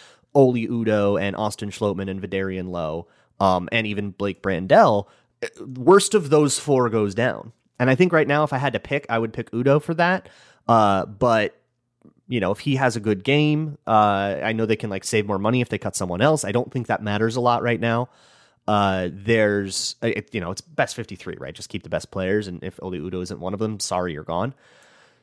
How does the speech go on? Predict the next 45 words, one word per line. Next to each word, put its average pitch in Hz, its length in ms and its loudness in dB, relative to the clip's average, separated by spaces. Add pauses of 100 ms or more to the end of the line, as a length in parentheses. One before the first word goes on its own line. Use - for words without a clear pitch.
(100)
So 110 680 6 (320)
w-, 165 220 0
we'll 196 200 8
see 277 180 2
what 208 120 4
happens, 170 300 0
but 117 100 -4
I 117 60 4
think 127 220 -2
wa-, 127 180 6
cu-, - 220 -4
keeping 220 280 -2
a 175 60 0
keen 170 240 -6
eye 143 180 0
on 139 120 -2
the 123 100 -2
O-line 123 340 0
and 110 140 -4
saying, 113 160 -6
"All 113 60 0
right, 90 160 -2
who's 277 220 4
the 226 80 6
culprit? - 460 -2 (180)
Who's 269 220 8
always 170 340 4
the 120 60 -4
culprit?" - 440 -10 (400)
Uh, 117 260 4
and 113 320 -2
trying 139 220 2
to 127 80 0
figure 117 320 0
out 107 140 4
who 120 120 0
that 101 240 0
is 127 520 0 (340)
could 190 420 8 (120)
be 165 180 2
replaced 139 520 2
by 110 120 0
somebody 107 340 -4
who's 95 240 -10
not 95 240 -6